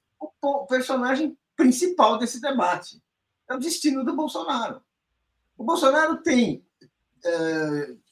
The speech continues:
sei lá quantos processos, eu tava tomando nota aqui, dezesseis processos. O primeiro começa agora, agora. Eu acho que, mas assim, ah, ah, é preciso que, ah, o judiciário, que o, o, o,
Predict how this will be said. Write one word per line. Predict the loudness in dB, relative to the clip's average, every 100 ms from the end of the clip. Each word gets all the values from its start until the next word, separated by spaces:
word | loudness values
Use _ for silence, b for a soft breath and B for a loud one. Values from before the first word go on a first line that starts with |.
| -12
sei | -4
lá | -2
quantos | 0 0 0 0
processos, | -8 -4 -6 -6
eu | -10
tava | -10 -8 -8
tomando | -4 -4 -4 -4
nota | -2 -4
aqui, | -6 -10 -12 -12 _
dezesseis | -4 -2 2 0 0 -4 -4
processos. | -4 -6 -4 -4 -4 -6 _ _ _ _ -10
O | -6
primeiro | 0 2 4 4 4
começa | 2 2 0 0
agora, | 0 4 6 6 4 0 _ -2
agora. | 4 10 10 10 2
Eu | 0 4 6
acho | 4 -2
que, | -8
mas | -4
assim, | -4 0 0 0 -4 _ -4
ah, | -2 0 -2 -8 -16
ah, | -16 -16 _ _ _ _ _ _ _ _
é | -10
preciso | -2 -2 0 0 2 0 -2 -4 _ _ _
que, | -2 -2 -2 0
ah, | 0 0 -2
o | -4
judiciário, | -4 -6 -4 2 6 6 6 2 0 -4 _ _
que | -8 -8
o, | -2 -2 -2 -6 -6
o, | -2
o, | 0 0 -4 -10